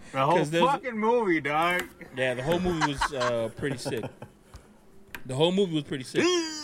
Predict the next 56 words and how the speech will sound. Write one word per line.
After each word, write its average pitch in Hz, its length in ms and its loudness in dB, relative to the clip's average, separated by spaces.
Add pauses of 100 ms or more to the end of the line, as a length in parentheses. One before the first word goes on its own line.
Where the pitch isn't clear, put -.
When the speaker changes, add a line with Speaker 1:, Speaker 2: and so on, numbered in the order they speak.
(140)
Speaker 2:
The, 131 400 2
the, 120 280 0 (540)
the, 135 200 2
the - 80 0 (120)
cool, 254 360 0
the 170 80 -2
Speaker 1:
Yeah. - 0 -
Speaker 2:
coolest, 247 480 -2 (200)
the 143 120 -2
coolest 220 400 -4
thing 190 200 -6
that 143 120 -4
I 127 60 -4
liked 143 280 -4
about 117 280 -6
it 113 80 -6
was, 113 260 -8
uh, 104 560 -10
and - 300 2
going - 160 0
back - 260 -2
to 143 140 -2
it, 98 120 -4 (300)
was, 113 340 -6
um, 107 280 -10 (720)
th-, - 100 -18 (120)
the 135 100 -2
nurse, 156 480 -4 (140)
the, 123 260 -4
the, 120 180 -4
the 123 120 -6
lady 147 200 -2
who 143 140 -6
was, 123 220 -8 (120)
uh, 117 180 -4
going 131 280 -6
to, 117 320 -8
going 127 160 -6
to 117 60 -10
school 123 240 -10
to 113 80 -8
be 110 220 -6
a, 101 160 -10
a 101 40 -12
doctor, 110 380 -12
but 104 160 -14
she's 107 220 -14
at 101 180 -10
a 92 60 -14 (180)
Speaker 1:
That 160 180 2
Speaker 2:
nurse 202 80 -12
Speaker 1:
fucking 180 460 -2
Speaker 2:
school. 196 140 0
Speaker 1:
tough 196 140 -2
cookie 214 300 -4
bitch? 220 400 0